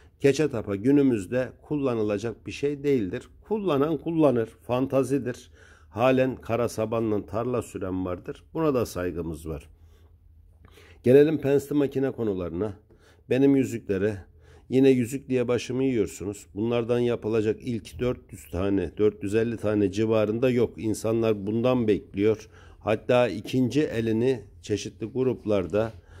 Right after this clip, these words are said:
e, arayan arkadaşlarımız var. Çünkü bunlar toplu halde iki binin üstünde yapıldığında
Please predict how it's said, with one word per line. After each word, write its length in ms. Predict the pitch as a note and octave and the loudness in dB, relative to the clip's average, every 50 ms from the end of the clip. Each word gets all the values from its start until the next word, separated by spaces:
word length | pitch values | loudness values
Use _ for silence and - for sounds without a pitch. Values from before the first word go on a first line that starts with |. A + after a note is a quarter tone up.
| - - - - - - - | -20 -20 -20 -20 -14 -8 -4
e, 180 | - F#2+ G2 | 0 0 2
arayan 460 | G2 - - - A2 A2+ A#2 A#2+ A#2 A#2 | 0 0 -2 -2 -2 2 2 2 2 2
arkadaşlarımız 920 | A2+ G#2+ F#2 - A2+ A2 A2 G#2 - - A#2 A#2 A#2 A#2+ A#2 G2+ G#2 G2 | 2 0 -2 -2 0 0 0 -2 -2 -2 -2 0 0 0 0 0 0 0
var. 160 | G2+ G2 - - | 0 -2 -2 -6
Çünkü 340 | - G#2+ G#2 - - F#2 F#2+ | -6 -4 -4 -4 -4 -6 -4
bunlar 460 | A2 A#2 A2+ A2+ A2 - - - - - - | -2 0 2 2 0 0 -4 -10 -18 -10 -2
toplu 320 | - G#2 G#2+ G#2 - A2 | 0 0 0 0 0 2
halde 260 | A2 G#2+ G2+ F#2+ G2 E2+ | 2 2 2 2 0 -4
iki 280 | G2+ - - - G#2 | -6 -8 -10 -8 -6
binin 200 | G#2+ G#2 G#2 G#2 | -4 -2 -2 -2
üstünde 420 | G#2 G2 G#2 - - G2+ G#2 G2 G2+ | -2 -4 -6 -8 -6 -4 0 4 4
yapıldığında 920 | G#2+ G#2+ G#2 - - A2+ G#2+ G2 F#2+ F#2 F2 E2+ E2 G2 G#2+ A2 F#2+ | 4 4 2 0 -4 -4 -2 -2 -2 -2 -2 -2 -2 -2 -2 -2 -4